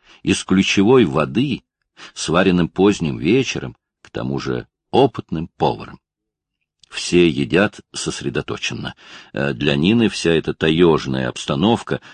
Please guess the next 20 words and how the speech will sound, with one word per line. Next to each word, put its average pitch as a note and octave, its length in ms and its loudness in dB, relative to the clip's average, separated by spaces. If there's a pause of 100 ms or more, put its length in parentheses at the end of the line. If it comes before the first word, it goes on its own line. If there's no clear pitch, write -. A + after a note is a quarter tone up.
сервировка F#2+ 600 2
стола, D#2 600 2
костер G#2 580 2
вместо F2+ 420 0
светильника F2+ 840 0 (240)
и E2 80 -2
дрожащие E2+ 640 2
тени F2 320 0
деревьев — F#2 560 2
диво. A2 480 -2 (760)
Без - 300 0
привычки, A2 640 2
конечно, G#2+ 540 -2
неудобно F#2+ 560 2
сидеть C#2+ 400 -2
на C2+ 80 -2
земле, C#2 340 0
некуда F#2 380 2
деть G2 240 2
ноги. G#2+ 360 4